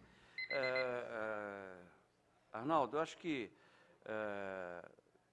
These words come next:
eu, eu acho que a tua, a tua intervenção no teu estado foi positiva. Eu acho que tem que levar a mesma mensagem. Não me, não me causa nenhum temor esse tipo de coisa, porque nós não estamos interferindo no orçamento do estado,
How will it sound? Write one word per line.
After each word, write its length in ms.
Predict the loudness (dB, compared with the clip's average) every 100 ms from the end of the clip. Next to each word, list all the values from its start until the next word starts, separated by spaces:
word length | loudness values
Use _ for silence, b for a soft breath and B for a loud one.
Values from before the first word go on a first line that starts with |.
| _
eu, 200 | -6 -4 -2
eu 280 | -2 4 8
acho 300 | 6 6 -8
que 100 | -10
a 60 |
tua, 260 | -4 -2 2
a 80 | 0
tua 240 | 0 4 4
intervenção 800 | 6 0 2 -4 -2 -2 -2
no 80 | -4
teu 160 | -6 -8
estado 440 | -4 2 2 2
foi 120 | -4 -8
positiva. 560 | -8 -10 -10 -12 -14 -12
Eu 80 | -14
acho 100 | -14
que 80 | -10
tem 140 | -10
que 80 | -4
levar 220 | -2 0
a 40 |
mesma 320 | -2 -2 -6 -10
mensagem. 540 | -12 -12 -10 -10 -14 _ B B B
Não 260 | -4 0 0
me, 540 | -2 -4 -6 -8 -10 -16 b b -14
não 80 |
me 60 | -8
causa 300 | 0 0 2
nenhum 180 | -2 -2
temor 580 | 0 2 8 8 6 -2
esse 200 | -10 -12
tipo 220 | -12 -16
de 80 | -16
coisa, 460 | -6 0 0 0 -10 B B B
porque 220 | -12 -4
nós 160 | 0 0
não 100 | -2
estamos 360 | -4 -4 -4 -8
interferindo 880 | -4 -4 -4 -8 -4 0 0 0
no 140 | -2 0
orçamento 600 | -2 -2 -2 -2 -6 -10
do 60 |
estado, 360 | -16 -6 -6 -6